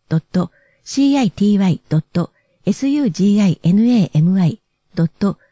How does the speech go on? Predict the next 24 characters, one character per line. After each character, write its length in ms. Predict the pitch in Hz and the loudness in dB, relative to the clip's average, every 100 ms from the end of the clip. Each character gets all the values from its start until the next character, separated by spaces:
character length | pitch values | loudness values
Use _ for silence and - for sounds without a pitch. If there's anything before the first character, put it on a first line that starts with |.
| _ - | _ -2
テ 80 | |
ィ 100 | 262 | 0
ー 100 | 277 | 2
オ 80 | 254 | 0
ー 40 | - | 0
ケ 220 | 196 202 | 0 0
ー 20 | |
ワ 140 | 202 | 2
イ 120 | 196 - | 0 0
オ 220 | 196 151 | -2 -2
ー 60 | - - | -4 -6
ド 80 | 147 | -6
ッ 60 | - - | -4 -6
ト 160 | 190 _ - | -8 _ -4
ジ 80 | 202 | -2
ェ 40 | |
ー 40 | - | -2
ピ 320 | 196 160 - | -2 -2 -4
ー 40 | _ | _
ス 140 | - | -6
ラ 80 | 160 | -4
ッ 40 | |
シ 220 | 165 | -4
ュ。 40 | - | -10